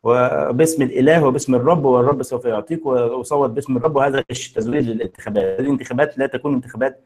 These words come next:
نزيهة، هذه ت-، انتخابات غير شرعية. الرئيس ال-، الذي يأتي، آه، من خلال الانتخابات بهذا الشكل، آه، يكون الرئيس غير شرعي في نظر العلمانية. العلمانية يجب أن تستبعد الأحزاب الدينية، الأحزاب الدينية ضد العلمانية أساسًا.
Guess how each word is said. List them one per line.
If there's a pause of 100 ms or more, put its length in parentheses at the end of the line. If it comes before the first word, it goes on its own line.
(160)
نزيهة،
هذه
ت-،
انتخابات (280)
غير
شرعية.
الرئيس
ال-،
الذي
يأتي، (640)
آه،
من
خلال
الانتخابات
بهذا
الشكل،
آه،
يكون
الرئيس
غير
شرعي (160)
في
نظر
العلمانية. (360)
العلمانية
يجب
أن (100)
تستبعد
الأحزاب
الدينية،
الأحزاب
الدينية
ضد
العلمانية
أساسًا.